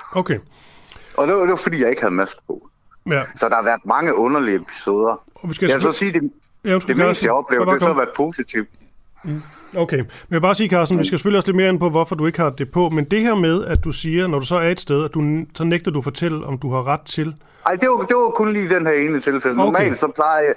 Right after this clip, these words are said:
Speaker 2: normalt så plejer jeg at sige, "Desværre, det må jeg ikke."
Speaker 1: Nå.
Speaker 2: Øh,
Speaker 1: Okay.
Speaker 2: men, men det, det her tilfælde, der kommer jeg ind i apoteket, og der står sådan en ung kvinde, og hun virker sådan rimelig stram med det samme. Øh,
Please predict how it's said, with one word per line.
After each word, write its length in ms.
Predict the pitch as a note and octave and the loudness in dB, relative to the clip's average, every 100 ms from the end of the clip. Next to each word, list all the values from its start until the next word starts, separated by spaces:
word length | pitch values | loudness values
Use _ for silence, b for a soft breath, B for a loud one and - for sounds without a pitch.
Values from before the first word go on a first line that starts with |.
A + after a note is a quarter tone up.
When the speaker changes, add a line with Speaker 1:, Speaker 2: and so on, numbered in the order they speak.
| - | -2
Speaker 2:
normalt 400 | D3+ F3+ G#3 D#3 | 0 2 2 0
så 80 | D3 | 0
plejer 220 | D#3+ E3+ | 2 2
jeg 100 | D3+ | 0
at 60 | |
sige, 180 | - C3+ B2 | -2 -4 -2
"Desværre, 340 | C#3 F3 F3 | 0 2 2
det 100 | C#3+ | 2
må 140 | C3+ | 2
jeg 180 | B2 E2+ | 2 2
ikke." 140 | F#2 - _ _ _ _ _ _ _ _ _ _ _ | 0 -4 _ _ _ _ _ _ _ _ _ _ _
Speaker 1:
Nå. 60 | B2 | 0
Speaker 2:
Øh, 100 | C3+ - - _ _ - | 2 0 -12 _ _ -8
Speaker 1:
Okay. 220 | D3+ A#2 - _ | -6 -6 -10 _
Speaker 2:
men, 180 | E3 E3 | -2 0
men 160 | E3+ E3 | 0 2
det, 240 | A#3+ F#3 | 2 2
det 80 | A3 | 2
her 100 | G3 | 2
tilfælde, 400 | - F#3+ F3 E3 | 0 0 0 0
der 60 | |
kommer 280 | F3+ F3+ E3 | 0 0 2
jeg 120 | D#3 | 2
ind 100 | F#3+ | 2
i 40 | D3+ | 2
apoteket, 640 | A#2+ A#2+ - D#3+ A2+ F#2 | 0 -2 -2 -2 0 0
og 120 | B2+ | 2
der 60 | C#3+ | 0
står 220 | - F3+ | 0 -2
sådan 240 | - D#3 | 0 0
en 60 | D3 | 2
ung 140 | D#3 | 0
kvinde, 460 | - B2+ C3+ D3+ D3 _ _ | 0 0 0 0 -2 _ _
og 160 | G#2+ A#2 | -2 0
hun 220 | C3 A#2+ | 0 0
virker 260 | C3+ B2 G#2 | 0 2 0
sådan 400 | A2 G2+ F2+ - _ - | 0 -2 -6 -12 _ -2
rimelig 300 | B2+ F3+ E3+ | -2 0 -4
stram 320 | - A#2+ C#3 | -2 0 0
med 280 | B2+ F#2 G2 | -2 -4 -4
det 120 | G2+ | -2
samme. 400 | A2 A2 A#2+ B2 _ _ _ _ _ b _ - | 0 0 -2 -4 _ _ _ _ _ b _ -6
Øh, 260 | B2 B2 A#2+ | 0 2 2